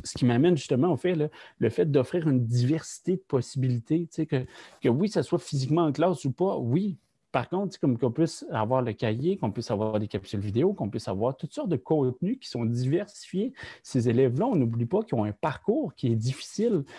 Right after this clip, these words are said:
C'est pas des élèves qui sont, là, des champions premiers de classe puis qui réussissent d'un coup. C'est des élèves qui ont des besoins particuliers. Puis c'est pas en étant juste avec une manière qu'on va réussir à répondre à cette diversité de bro-, de, de besoins-là. Et je trouve que, justement, covid,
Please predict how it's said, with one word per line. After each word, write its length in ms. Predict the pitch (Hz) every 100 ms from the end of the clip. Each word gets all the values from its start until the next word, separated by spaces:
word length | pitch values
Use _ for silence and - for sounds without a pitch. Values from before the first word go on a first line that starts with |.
| - -
C'est 160 | -
pas 160 | - 233
des 240 | 208 127
élèves 300 | 123 170 165
qui 100 | -
sont, 240 | - 165 165
là, 100 | 127
des 180 | 123
champions 480 | 117 - 139 117 175
premiers 220 | 170 127
de 80 | 113
classe 320 | - 151 170
puis 100 | -
qui 140 | - 139
réussissent 400 | 123 117 151 135
d'un 220 | 123 107
coup. 200 | - 240
C'est 160 | - 120
des 200 | 113 113
élèves 240 | 165 202
qui 160 | - 139
ont 180 | 175
des 160 | 156 143
besoins 420 | 131 135 143 185
particuliers. 720 | 220 123 - - 104 123 247
Puis 200 | - - -
c'est 180 | - 117
pas 140 | 131
en 120 | 196 165
étant 340 | 117 - 196
juste 240 | 143 170 -
avec 240 | 123 120 -
une 200 | 175 160
manière 540 | 139 127 135 185 180
qu'on 160 | 147 110
va 160 | 113
réussir 460 | 143 135 120 170 160
à 60 | 104
répondre 460 | 101 98 160 156
à 60 | 110
cette 220 | - 107
diversité 480 | 107 113 110 - 143
de 40 | 151
bro-, 240 | 120 120
de, 300 | 131 123 117 113 - - - -
de 60 | 113
besoins-là. 640 | 113 113 113 101 107 190 - - - -
Et 80 | 131
je 120 | 123
trouve 300 | 113 202 214
que, 140 | 151
justement, 440 | 160 - 117 156 180
covid, 480 | - 123 110 123